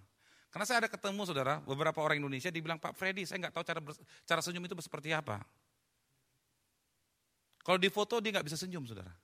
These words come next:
Ada orang seperti itu, saudara. Saya harap saudara sudah ngerti ya, senyum itu seperti apa ya.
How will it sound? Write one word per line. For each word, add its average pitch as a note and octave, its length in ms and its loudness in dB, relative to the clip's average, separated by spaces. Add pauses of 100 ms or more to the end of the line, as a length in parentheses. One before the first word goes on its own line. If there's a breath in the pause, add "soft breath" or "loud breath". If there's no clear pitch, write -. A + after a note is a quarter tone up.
(140)
Ada E3+ 240 -2
orang C3+ 240 -4
seperti A#2 320 -10
itu, F#2+ 80 -12
saudara. F#2 240 -10 (640)
Saya D#3 400 4
harap D#3+ 240 6
saudara F3 240 0
sudah F3 160 2
ngerti D#3 320 0
ya, C#3+ 240 2
senyum D3 320 -2
itu E3 80 -2
seperti C#3+ 240 -2
apa C#3 160 2
ya. C3+ 240 2